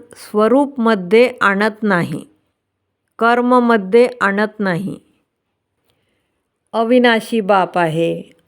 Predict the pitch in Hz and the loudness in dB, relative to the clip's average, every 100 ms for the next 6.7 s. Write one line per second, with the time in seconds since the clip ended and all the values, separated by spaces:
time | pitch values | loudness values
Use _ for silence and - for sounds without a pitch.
0 | - 220 240 240 233 220 254 262 220 202 | -2 2 4 4 2 0 -2 0 2 2
1 | 196 185 175 170 175 170 - _ _ _ | 0 0 -2 -2 -4 -6 -12 _ _ _
2 | _ _ _ _ _ _ _ _ 208 226 | _ _ _ _ _ _ _ _ -4 -2
3 | 285 381 _ _ _ _ _ _ - 214 | -2 -8 _ _ _ _ _ _ -4 2
4 | 233 240 233 226 262 254 - 233 233 - | 4 4 2 0 -2 -4 0 0 0 -4
5 | - - 202 208 - 220 233 233 240 240 | -6 -2 -2 -2 -6 -2 0 2 0 0
6 | 269 262 214 190 160 - | 0 2 2 0 -4 -6